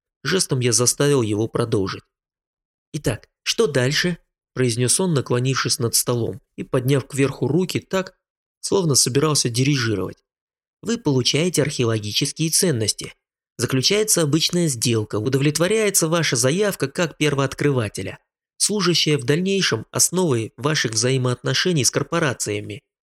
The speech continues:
где государство выступает посредником. Тоже за определенный процент». «Да, за процент, плюс право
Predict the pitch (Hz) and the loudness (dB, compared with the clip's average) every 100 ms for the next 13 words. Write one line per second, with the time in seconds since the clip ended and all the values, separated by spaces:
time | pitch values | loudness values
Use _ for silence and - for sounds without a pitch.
0 | _ _ _ 156 202 165 - 185 220 190 | _ _ _ -4 -2 2 2 2 0 2
1 | 151 135 - 143 170 156 - 156 - 123 | 0 0 0 0 0 0 0 0 2 0
2 | 110 104 82 - _ _ _ _ - 170 | 0 -4 -6 -8 _ _ _ _ 0 2
3 | 139 110 117 113 - 117 127 135 120 101 | 2 0 0 -2 -2 -2 2 2 2 -2
4 | 104 123 - 123 90 82 _ _ _ _ | -2 -2 0 0 -2 -8 _ _ _ _
5 | - 117 151 160 131 135 120 185 185 165 | -4 0 2 2 0 0 0 -2 2 2
6 | 117 151 _ _ _ 175 214 - 135 143 | 0 -4 _ _ _ -2 -2 -2 0 0
7 | 180 202 | 2 -2